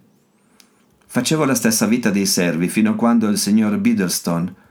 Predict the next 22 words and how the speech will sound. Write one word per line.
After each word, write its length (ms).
un 100
costruttore 640
di 100
orologi, 640
è 120
venuto 300
a 60
prendermi 600
e 80
a 40
insegnarmi 600
un 80
mestiere. 600
Gli 160
avevano 360
detto 300
che 140
avevo 240
il 80
senso 360
del 220
tempo. 540